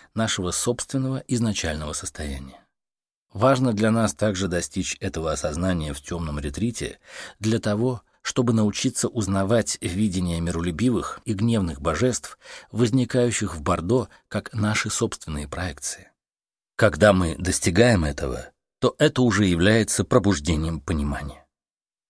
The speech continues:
Если мы достигаем осознания видения пяти чистых сияний, начинается процесс нирваны.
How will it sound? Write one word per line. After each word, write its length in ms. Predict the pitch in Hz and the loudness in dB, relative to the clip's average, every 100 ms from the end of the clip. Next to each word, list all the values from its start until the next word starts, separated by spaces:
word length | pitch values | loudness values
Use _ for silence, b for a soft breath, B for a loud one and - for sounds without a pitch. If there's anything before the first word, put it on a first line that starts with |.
| _ | _
Если 320 | 85 101 - 101 | 0 2 2 2
мы 140 | 98 | 2
достигаем 640 | 90 - 90 82 92 92 - | 2 -2 0 4 4 2 -2
осознания 720 | - 98 87 104 92 78 69 | -2 0 4 4 2 -2 -2
видения 500 | 85 95 85 76 73 | 0 2 0 -2 -4
пяти 420 | - 98 - 95 | -4 -4 -2 -2
чистых 400 | - 92 - - | -2 -2 -4 -6
сияний, 520 | 85 92 113 69 69 _ _ B B B B B | 0 2 2 -2 -8 _ _ B B B B B
начинается 680 | 131 - 131 131 131 113 127 | 0 4 4 6 4 2 0
процесс 540 | 107 101 - 80 - - | 4 2 2 -4 -4 -2
нирваны. 640 | 92 78 76 73 67 | 0 0 -2 -4 -8